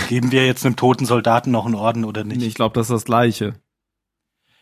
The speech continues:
Speaker 2: Das ist eine Metapher für Aufschreiben. Weil da,
Speaker 1: Ja,
Speaker 2: dadurch,
Speaker 1: okay, dann,
Speaker 2: dadurch
Speaker 1: dann
Speaker 2: ist es
Speaker 1: ha-, dann hab ich,
Speaker 2: aufgeschrieben.
Speaker 1: dann, dann hab ich diese Wortwahl vielleicht einfach überbewertet.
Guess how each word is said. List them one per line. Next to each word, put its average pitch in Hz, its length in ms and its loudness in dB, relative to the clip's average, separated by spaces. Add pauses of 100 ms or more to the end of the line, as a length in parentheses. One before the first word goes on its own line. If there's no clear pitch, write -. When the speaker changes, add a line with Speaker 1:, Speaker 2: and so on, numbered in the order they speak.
(180)
Speaker 2:
Das 117 180 -2
ist - 280 -6
eine 117 220 2
Metapher 113 720 0
für 110 240 -2
Aufschreiben. 107 680 -4 (1600)
Weil 107 240 0
da, 110 80 0
Speaker 1:
Ja, 107 40 -2
Speaker 2:
dadurch, 113 360 2
Speaker 1:
okay, 135 100 0
dann, 120 100 2
Speaker 2:
dadurch 123 180 0
Speaker 1:
dann 131 140 0
Speaker 2:
ist 127 60 2
es 143 60 2
Speaker 1:
ha-, 139 80 -6
dann 131 140 2
hab 143 80 4
ich, 156 120 -2
Speaker 2:
aufgeschrieben. 104 280 -6 (380)
Speaker 1:
dann, 127 240 0
dann 127 180 0
hab 135 100 2
ich 127 100 -8
diese 113 240 -6
Wortwahl 113 400 2
vielleicht 104 300 -8
einfach 92 260 -10
überbewertet. 85 880 -16